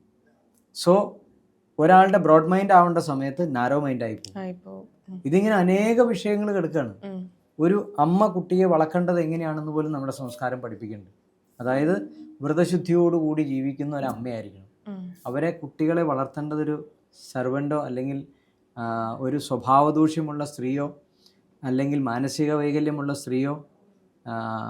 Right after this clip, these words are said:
Speaker 1: അസഭ്യം സംസാരിക്കുന്ന സ്ത്രീയോ ശവക്കറി കഴിക്കുന്ന പെൺകുട്ടിയോ പോലും പാടില്ല എന്നുള്ളതാണ്.
Speaker 2: ഉം.
Speaker 1: അപ്പൊ എത്രമാത്രം പ്രാധാന്യമുണ്ടെന്ന്
Speaker 2: ഉം.
Speaker 1: ആലോചിച്ച്. ഇത് നമ്മുടെ ധർമ്മത്തിൽ പറഞ്ഞിട്ടുള്ളതാണ്.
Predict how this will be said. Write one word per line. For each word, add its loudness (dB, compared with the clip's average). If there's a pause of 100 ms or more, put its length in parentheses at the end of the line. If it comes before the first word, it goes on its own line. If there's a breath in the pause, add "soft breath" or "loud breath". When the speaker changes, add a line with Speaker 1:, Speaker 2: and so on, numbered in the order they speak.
(220)
Speaker 1:
അസഭ്യം 0
സംസാരിക്കുന്ന 0
സ്ത്രീയോ -6 (420)
ശവക്കറി 2
കഴിക്കുന്ന 4
പെൺകുട്ടിയോ 0
പോലും -4
പാടില്ല -2
എന്നുള്ളതാണ്. -10
Speaker 2:
ഉം. -12 (220)
Speaker 1:
അപ്പൊ -6
എത്രമാത്രം -6
പ്രാധാന്യമുണ്ടെന്ന് -10
Speaker 2:
ഉം. -8
Speaker 1:
ആലോചിച്ച്. -8
ഇത് -8
നമ്മുടെ 0
ധർമ്മത്തിൽ -4
പറഞ്ഞിട്ടുള്ളതാണ്. -6